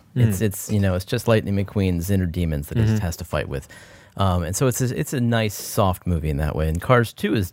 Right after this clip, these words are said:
Speaker 2: definitely bad guys. You know, it brought the whole James Bond thing back, but the Cars Three pretends like Cars Two never happened.
Speaker 1: Huh. And it's still John Lasseter.
Speaker 2: I don't know. It's not John Lasseter.
Speaker 1: Oh,
Speaker 2: He
Speaker 1: we
Speaker 2: di-,
Speaker 1: didn't
Speaker 2: he didn't
Speaker 1: know.
Speaker 2: direct it, I don't think.
Speaker 1: Interesting.
Speaker 2: Um, I, I should, <laughs> um,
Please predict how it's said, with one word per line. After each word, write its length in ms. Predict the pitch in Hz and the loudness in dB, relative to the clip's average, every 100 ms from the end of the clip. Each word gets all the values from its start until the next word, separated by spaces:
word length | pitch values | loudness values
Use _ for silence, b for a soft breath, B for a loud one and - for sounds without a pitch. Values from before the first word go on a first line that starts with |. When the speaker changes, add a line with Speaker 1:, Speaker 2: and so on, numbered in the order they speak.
| _ | _
Speaker 2:
definitely 400 | - 110 - 90 | 4 4 4 0
bad 240 | 82 85 78 | 2 0 0
guys. 320 | 67 50 - - b b b b b | -4 -6 -12 -16 b b b b b
You 80 | 101 | 0
know, 100 | 82 | 2
it 220 | 90 92 | 0 2
brought 180 | 110 95 | 2 4
the 80 | 92 | 2
whole 100 | 95 | 0
James 300 | 87 87 87 | 0 -2 0
Bond 320 | 101 104 98 | 0 0 0
thing 200 | 92 82 | -2 -2
back, 240 | 80 78 - | 0 -2 -2
but 160 | 98 | -2
the 280 | 107 98 87 B B B B | 0 0 -2 B B B B
Cars 240 | - 110 101 | 2 4 4
Three 240 | - 208 | 0 0
pretends 360 | 185 98 107 98 | 0 0 0 2
like 120 | 92 | -2
Cars 240 | - 98 - | 0 -2 0
Two 100 | 90 | 0
never 220 | 85 73 | 0 0
happened. 440 | 87 90 - - - | 0 0 -2 -12 -8
Speaker 1:
Huh. 240 | - 113 87 - | 0 0 0 -4
And 140 | 139 131 | 0 0
it's 100 | - | 0
still 160 | 175 | 0
John 240 | 120 117 117 | 0 0 0
Lasseter. 680 | 110 - 107 101 98 95 - B B B | 0 0 0 2 0 -2 -6 B B B
Speaker 2:
I 60 | 160 | -6
don't 120 | 220 | -2
know. 180 | 208 180 | 0 0
It's 100 | 135 | -2
not 180 | 160 175 | -2 0
John 180 | 123 101 | 0 0
Lasseter. 240 | 76 - | -2 -4
Speaker 1:
Oh, 40 | 80 | 0
Speaker 2:
He 60 | |
Speaker 1:
we 60 | - | 0
Speaker 2:
di-, 80 | 185 | 0
Speaker 1:
didn't 120 | 170 | -2
Speaker 2:
he 60 | |
didn't 160 | 104 101 | -2 0
Speaker 1:
know. 60 | - | 0
Speaker 2:
direct 240 | 113 - | 0 -2
it, 80 | 71 | -4
I 60 | |
don't 140 | 71 - | -6 -6
think. 260 | - - - 160 | -10 -12 -8 -4
Speaker 1:
Interesting. 420 | 139 113 98 95 | -4 -4 -4 0
Speaker 2:
Um, 440 | 101 92 90 87 - - | 2 2 0 -4 -10 -4
I, 140 | 107 | 0
I 40 | 98 | 0
should, 420 | - - - 110 - | 0 0 0 -2 -4
<laughs> 80 | |
um, 200 | - 90 | -2 -2